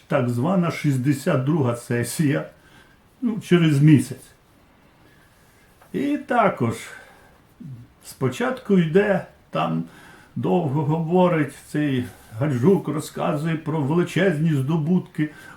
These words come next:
О Т Г, про, ну, ну, ну, про неймовірне щось. Хоч ми бачимо загальну статистику О Т Г по області, це може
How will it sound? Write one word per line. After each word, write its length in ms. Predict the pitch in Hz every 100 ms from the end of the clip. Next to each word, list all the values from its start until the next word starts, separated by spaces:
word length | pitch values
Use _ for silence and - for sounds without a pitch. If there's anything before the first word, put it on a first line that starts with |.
| _
О 120 | 156
Т 220 | 160 - 156
Г, 540 | 117 117 170 151 127
про, 140 | 143 151 160 156
ну, 400 | 185 170 190 139 127 151
ну, 220 | 175 175
ну, 340 | 165 147 160 135
про 160 | 170 175
неймовірне 960 | 160 151 170 170 160 139 127 101 104
щось. 360 | 98 - 107 -
Хоч 200 | - 120 -
ми 240 | 135 135
бачимо 680 | 123 120 131 123 135 127 123 - - -
загальну 720 | 117 127 113 135 123 120 117
статистику 960 | 123 - 117 - 131 123 123 - 120 117 - - - -
О 120 | 123
Т 200 | 123 127
Г 260 | 110 135 - -
по 140 | - -
області, 760 | 226 196 120 107 101 - 117
це 220 | 92 139 123
може 500 | 131 131 127 127